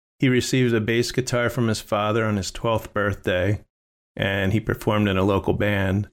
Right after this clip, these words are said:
And then after receiving an acoustic guitar as a gift from his uncle, he began playing solo.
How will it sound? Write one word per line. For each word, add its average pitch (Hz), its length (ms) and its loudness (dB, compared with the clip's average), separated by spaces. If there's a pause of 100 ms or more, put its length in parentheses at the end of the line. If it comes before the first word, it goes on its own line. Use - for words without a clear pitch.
(140)
And 113 80 0
then 110 140 2
after 107 260 0
receiving 110 480 2
an 98 120 0
acoustic 131 580 0 (160)
guitar 113 720 0 (340)
as 113 120 2
a 113 60 2
gift 113 240 0
from 113 200 0
his 104 120 0
uncle, 135 520 2
he 117 120 4
began 104 460 0 (260)
playing 101 380 -2
solo. 98 640 0